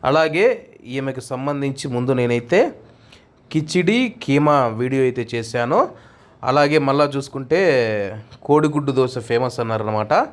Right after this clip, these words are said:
కోడిగుడ్డు దోశ కూడా తినేదానికైతే వచ్చాను. కోడిగుడ్డు దోశ చూడండి, కట్టెల పొయ్యి మీద బాగా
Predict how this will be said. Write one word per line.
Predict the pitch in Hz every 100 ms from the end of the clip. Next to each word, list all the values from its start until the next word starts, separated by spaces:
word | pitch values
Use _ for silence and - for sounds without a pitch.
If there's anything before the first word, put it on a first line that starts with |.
| - _ _ -
కోడిగుడ్డు | 131 139 135 139 131
దోశ | 131 127 120
కూడా | 131 240 247 - -
తినేదానికైతే | 117 123 120 113 113 107 107
వచ్చాను. | 104 - 113 156 311 - - - - - -
కోడిగుడ్డు | 135 143 139 135 127
దోశ | 123 117 127
చూడండి, | 120 120 139 262 302 - - _ -
కట్టెల | 123 - 139 135
పొయ్యి | 139 135 123
మీద | 120 120 190 320 - - _ _ 101
బాగా | 113 131 131 147